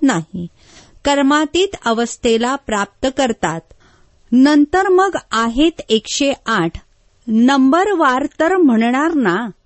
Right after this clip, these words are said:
हा पूर्व नियोजित अनादी ड्रामा आहे. ज्याला साक्षी होऊन बघतात की कोण चांगला पुरुषार्थ करतात. काही काही मुले मागाहून आली आहेत,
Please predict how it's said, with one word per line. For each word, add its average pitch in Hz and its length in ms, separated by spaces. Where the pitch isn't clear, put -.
हा 247 120
पूर्व 330 540
नियोजित 247 880
अनादी 208 540
ड्रामा 208 580
आहे. 170 440
ज्याला 214 360
साक्षी 240 600
होऊन 277 360
बघतात 196 580
की 285 120
कोण 277 420
चांगला 302 360
पुरुषार्थ 302 640
करतात. 302 540
काही 262 460
काही 240 400
मुले 202 440
मागाहून 214 800
आली 196 320
आहेत, 170 420